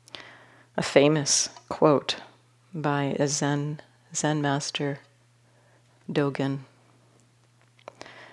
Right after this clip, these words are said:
"To study the way is to study the self.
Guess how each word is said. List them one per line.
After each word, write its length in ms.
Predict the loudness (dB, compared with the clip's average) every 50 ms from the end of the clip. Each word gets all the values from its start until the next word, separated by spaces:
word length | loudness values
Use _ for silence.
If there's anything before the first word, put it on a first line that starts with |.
| -20 -16 -4 0
"To 80 | 0
study 440 | 2 2 4 6 8 10 10 10 10
the 160 | 10 10 8
way 520 | 8 10 8 8 8 6 4 2 0 -2 -8 -16 -20 _ _ _ _ _ _ _ _ _ _ _ _ -4
is 140 | -4 -2 0
to 100 | 0 0
study 340 | 0 2 4 4 4 4 4
the 120 | 2 0
self. 600 | 0 0 0 0 0 0 -2 -4 -8 -14 -18 -20